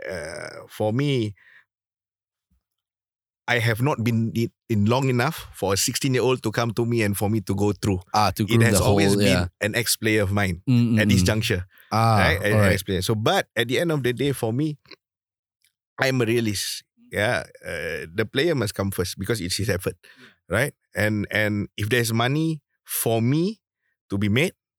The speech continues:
Speaker 1: right, it will be made when he has made the money. Yeah.
Speaker 2: Yeah, you wanna make
Speaker 1: Yeah.
Speaker 2: sure that he hits that peak first before you can, you know, actually, okay, let's move you on and see where you can go from there.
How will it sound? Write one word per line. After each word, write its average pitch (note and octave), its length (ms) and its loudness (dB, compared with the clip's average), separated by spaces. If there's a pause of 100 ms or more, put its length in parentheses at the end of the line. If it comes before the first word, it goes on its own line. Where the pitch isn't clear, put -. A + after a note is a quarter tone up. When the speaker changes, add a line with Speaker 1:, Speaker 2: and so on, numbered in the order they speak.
(120)
Speaker 1:
right, G#2+ 240 -2
it G2+ 80 -2
will A#2+ 160 0
be A#2 140 0
made A#2+ 160 0
when G2+ 140 -2
he G2+ 100 0
has F#2 160 -2
made F#2+ 160 -4
the E2+ 60 -4
money. D#2 280 -8 (500)
Yeah. F2 300 -6 (160)
Speaker 2:
Yeah, G2+ 100 -2
you G2+ 80 2
wanna A2 140 4
make G#2 180 2
Speaker 1:
Yeah. - 80 2
Speaker 2:
sure A#2 60 4
that F#2 180 0
he G#2+ 140 2
hits - 340 -2
that - 240 0
peak - 240 0
first G2+ 240 4
before G2 400 0
you F#2 180 0
can, F2 320 0 (360)
you G2 80 -2
know, F#2+ 200 4
actually, G2+ 460 2
okay, F2 300 0 (120)
let's G2+ 280 0
move F#2+ 240 2
you F#2+ 140 4
on F2+ 360 2
and E2+ 300 0
see - 180 2
where F#2 160 2
you E2+ 140 0
can E2 160 -4
go E2+ 100 -6
from E2 220 -6
there. E2 220 -6